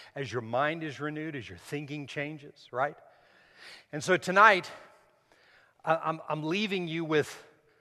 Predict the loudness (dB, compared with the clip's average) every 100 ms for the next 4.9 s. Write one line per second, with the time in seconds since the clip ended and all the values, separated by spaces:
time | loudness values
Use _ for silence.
0 | _ _ _ _ -4 4 4 6 4 4
1 | 0 0 -2 -2 -2 -2 -12 -8 -4 2
2 | 2 2 -6 -6 -4 -2 -2 -4 -8 -10
3 | -12 -16 -20 _ _ _ _ _ _ _
4 | -20 -20 -20 _ -12 0 4 4 2